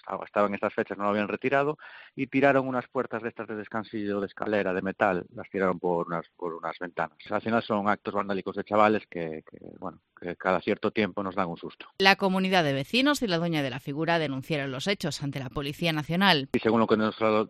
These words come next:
Speaker 1: trasladó una vecina, de que desde la comunidad denunciaron el, bueno, el, el robo y el vandalismo, porque al final hicieron daños. Esto ya tiene pasado más veces, de que algún grupo de chavales entra, vacía extintores, estropea algún coche con el tema de exist-,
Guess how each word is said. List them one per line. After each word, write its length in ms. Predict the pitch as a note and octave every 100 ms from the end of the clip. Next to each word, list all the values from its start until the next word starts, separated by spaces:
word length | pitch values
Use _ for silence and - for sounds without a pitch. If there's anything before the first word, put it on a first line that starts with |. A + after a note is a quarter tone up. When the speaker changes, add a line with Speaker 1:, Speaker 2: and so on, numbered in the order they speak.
| -
Speaker 1:
trasladó 340 | A2 A2+ A2
una 140 | A2+ A2
vecina, 400 | A2+ C#3+ C3+ C3+
de 160 | A2
que 400 | - F#2 F#2 F#2+
desde 220 | F#2 F2+ F#2+
la 80 |
comunidad 340 | F#2+ F#2+ G2+ G2+
denunciaron 540 | G2 G2 G#2 F#2+ F#2
el, 280 | F2 E2 E2
bueno, 220 | A#2+ G2 - -
el, 160 | F#2 - F2+ - -
el 80 | G2
robo 280 | B2 A#2+
y 20 | B2
el 60 |
vandalismo, 560 | F#2+ F2 F2+ - F2 _ - - -
porque 160 | F#2+ F#2
al 40 |
final 220 | F2+ F#2
hicieron 260 | F2+ G2 F2+
daños. 400 | F2 E2 E2 - - - - _ _ -
Esto 340 | B2 - A#2+
ya 120 | A2+
tiene 160 | A2 G#2
pasado 220 | - G#2+
más 120 | G#2
veces, 380 | G#2+ A2 G2+ G2+
de 80 | G2
que 80 | F#2+
algún 340 | F#2 F#2 F#2+
grupo 260 | F#2 F#2+ G2+
de 60 |
chavales 440 | - G2+ G#2 G2+ F#2
entra, 380 | A2+ G#2 F#2+ F#2+
vacía 320 | F#2 - G2+
extintores, 920 | F2+ - F2+ - C3 B2 A2+ A2+ A2+ - -
estropea 380 | - F#2 - F#2
algún 240 | F2+ F2+
coche 260 | F#2+ - F2+
con 140 | F2+ F2+
el 120 | E2+
tema 200 | F2+ F2+
de 60 |
exist-, 440 | E2+ D#2 - -